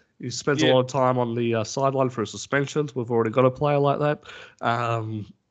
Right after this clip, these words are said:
Speaker 1: <laughs>
Speaker 2: Yes.
Speaker 1: which is what I'm thinking, so one's enough. Um, although, if we do sign him, I think the best place to play him will be prop.
Speaker 2: That's the other thing, yeah, that's another prop. I actually kind of forgot about that one.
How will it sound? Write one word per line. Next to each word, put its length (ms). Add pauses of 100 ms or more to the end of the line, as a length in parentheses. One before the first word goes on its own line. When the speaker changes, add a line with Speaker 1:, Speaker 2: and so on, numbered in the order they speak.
(120)
Speaker 1:
<laughs> 120
Speaker 2:
Yes. 240
Speaker 1:
which 180
is 100
what 140
I'm 200
thinking, 360
so 320
one's 340
enough. 340 (460)
Um, 680 (680)
although, 440
if 260
we 120
do 280
sign 440
him, 380 (340)
I 80
think 160
the 60
best 280
place 240
to 100
play 220
him 140
will 80
be 120
prop. 400 (1700)
Speaker 2:
That's 140
the 160
other 80
thing, 200
yeah, 160
that's 180
another 200
prop. 240
I 100
actually 200
kind 140
of 80
forgot 240
about 180
that 80
one. 180